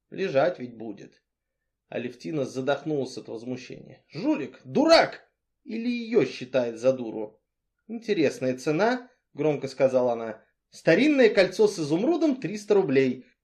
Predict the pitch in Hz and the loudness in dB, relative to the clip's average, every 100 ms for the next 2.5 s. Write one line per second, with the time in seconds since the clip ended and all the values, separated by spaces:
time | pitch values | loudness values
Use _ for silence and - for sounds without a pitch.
0 | - 135 151 - 160 131 160 180 170 135 | -4 4 4 4 2 4 2 4 2 2
1 | 139 156 143 139 143 131 180 143 - 170 | 4 4 4 0 0 0 2 2 2 0
2 | 170 349 330 262 - | 0 -2 -2 -6 -8